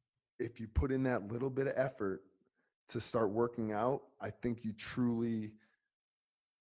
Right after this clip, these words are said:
and, and it doesn't even need to be, like, working out, just being active, anything. Like,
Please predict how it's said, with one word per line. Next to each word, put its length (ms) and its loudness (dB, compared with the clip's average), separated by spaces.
and, 140 2
and 120 4
it 120 2
doesn't 220 0
even 160 2
need 140 2
to 40 -4
be, 120 0
like, 180 -2
working 360 -4
out, 220 -8
just 280 -8
being 280 -2
active, 500 -6
anything. 500 -4
Like, 240 0